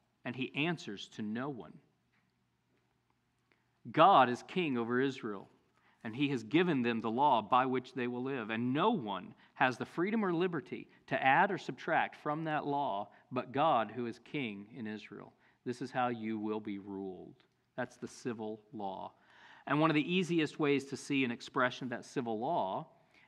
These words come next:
is that, uh, being a theocracy, the government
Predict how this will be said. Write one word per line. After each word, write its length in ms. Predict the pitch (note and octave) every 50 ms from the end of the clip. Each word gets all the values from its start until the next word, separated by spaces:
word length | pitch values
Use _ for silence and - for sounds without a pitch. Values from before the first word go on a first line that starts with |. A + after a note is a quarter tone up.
| -
is 600 | - C3+ B2+ B2+ B2+ B2+ B2+ B2 B2 - - - _ _ _ _ _ -
that, 340 | C#3 B2 B2+ A#2+ A#2 - -
uh, 140 | C3+ B2+ G#2 - A#2+ G#2 -
being 360 | D3 C#3+ D#3 D#3+ E3 D3+ C#3
a 60 | B2+
theocracy, 880 | B2 - - C3+ B2 B2+ C#3+ E3 D#3+ - - C3+ A#2+ - - B2 G#2+ A2
the 140 | A2+ A#2 A#2
government 800 | G#2+ G#2+ G2 - - C#3+ D3+ F#3+ E3 C#3+ A#2 G2+ G2 G2+ A2+ A#2+